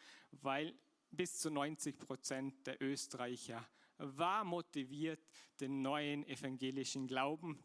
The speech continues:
zu leben. Umso härter war die Zeit des Dreißigjährigen Krieges, wo einfach Menschen verfolgt wurden.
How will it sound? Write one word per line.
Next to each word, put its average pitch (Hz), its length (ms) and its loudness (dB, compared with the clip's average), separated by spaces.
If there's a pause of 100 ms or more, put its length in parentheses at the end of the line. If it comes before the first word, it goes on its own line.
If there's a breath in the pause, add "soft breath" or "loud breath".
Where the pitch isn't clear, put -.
zu 170 160 2
leben. 190 440 0 (380 loud breath)
Umso 220 320 2
härter 202 460 6
war 170 100 6
die 160 140 -2
Zeit 214 460 0
des - 240 -2
Dreißigjährigen 160 1600 0
Krieges, 208 640 -4 (300 loud breath)
wo 151 180 -2
einfach 190 560 0
Menschen 156 400 0
verfolgt 160 680 -4
wurden. 180 400 0